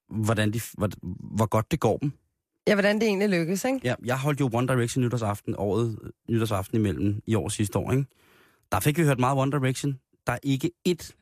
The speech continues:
Speaker 1: af numrene, der desværre sidder fast i mig endnu. Endnu.
Speaker 2: Nej, jeg har den også til gode.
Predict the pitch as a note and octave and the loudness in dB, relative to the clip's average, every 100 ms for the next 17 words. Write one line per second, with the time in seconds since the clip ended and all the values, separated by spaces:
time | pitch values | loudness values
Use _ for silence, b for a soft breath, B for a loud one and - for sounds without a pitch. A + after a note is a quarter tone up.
0 | _ - A#2+ A2 G#2 A2+ G2+ F#2+ G2 F#2+ | _ 0 2 2 2 0 -2 -2 -2 0
1 | G#2 F#2+ E2 - F#2 F2 G#2 - A2 G#2+ | -2 -2 -2 -2 -2 -2 -2 2 4 2
2 | - _ _ - B2 B2+ - _ _ - | -2 _ _ 2 2 2 -4 _ _ -2
3 | A3+ - - B3 A#3+ B3 A3 G#3+ - G#3+ | -2 -2 -2 0 2 2 2 0 -2 -2
4 | G#3 G#3 | 0 0